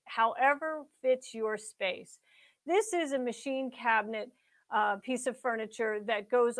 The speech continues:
all the way to the floor. And the floor bars, the height of a floor bar is three quarters of an inch. So if you can't get it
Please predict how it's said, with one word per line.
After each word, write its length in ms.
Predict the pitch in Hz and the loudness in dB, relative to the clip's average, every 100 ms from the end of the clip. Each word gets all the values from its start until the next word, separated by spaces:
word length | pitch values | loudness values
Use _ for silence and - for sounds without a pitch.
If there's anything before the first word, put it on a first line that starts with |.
| - | -2
all 300 | 247 254 269 | 4 4 4
the 80 | 254 | 2
way 220 | 233 208 | 0 -2
to 140 | 214 | -4
the 100 | 196 | -10
floor. 500 | 185 - 190 80 - - | -12 -10 -8 -8 -10 -6
And 340 | 233 233 240 233 _ _ _ - | -4 -2 -4 -8 _ _ _ -12
the 340 | 233 269 277 254 _ - | -6 -4 -4 -6 _ -6
floor 300 | 339 392 453 466 | -2 0 0 0
bars, 640 | 330 240 208 196 214 233 - | 2 4 4 4 0 -4 -4
the 80 | 254 | -6
height 400 | 233 - 440 403 - - | -6 -6 -4 -4 -6 -4
of 140 | 254 | -2
a 180 | 247 240 - | 0 -4 -6
floor 340 | 240 220 208 202 | -6 -2 0 0
bar 400 | 208 196 196 196 | 2 4 4 2
is 280 | 226 220 - - | -2 -2 -4 -10
three 220 | 294 320 | -6 -6
quarters 480 | _ 294 262 254 233 | _ -8 -4 -4 -2
of 120 | 214 | -4
an 140 | 208 131 | -6 -8
inch. 300 | 202 - - - | -10 -12 -12 -2
So 200 | 262 - | 0 0
if 200 | 240 - | -4 -4
you 140 | 277 294 - | -6 -8 -6
can't 260 | 330 359 - | -4 -4 -2
get 180 | 285 285 | 0 0
it 160 | 254 | -2